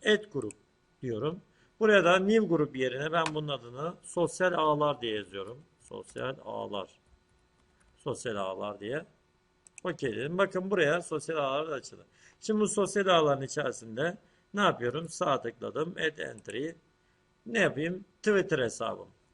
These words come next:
Twitter hesabımın kullanıcı adı ve şifresini de buraya kaydedeceğim. Diyelim ki Twitter hesabımın şeyi de Cafer bir iki üç et. Böyle bir,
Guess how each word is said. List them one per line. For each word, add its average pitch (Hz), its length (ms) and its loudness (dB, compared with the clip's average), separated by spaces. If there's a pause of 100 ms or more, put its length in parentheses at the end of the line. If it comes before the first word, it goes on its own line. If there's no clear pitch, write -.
(140)
Twitter 180 340 0
hesabımın 151 720 0 (1120)
kullanıcı 151 340 2
adı 135 180 0
ve 135 200 0 (280)
şifresini 135 560 -8
de 127 100 -4
buraya 110 280 -2 (480)
kaydedeceğim. 147 640 -2 (920)
Diyelim 180 340 6
ki 170 160 -2
Twitter 170 400 0
hesabımın 139 640 0 (420)
şeyi 131 300 -2
de 135 180 -2
Cafer 127 500 0 (120)
bir 135 120 -4
iki 123 220 -6
üç 127 420 -8
et. 147 240 0 (1200)
Böyle 160 260 4
bir, 151 160 -4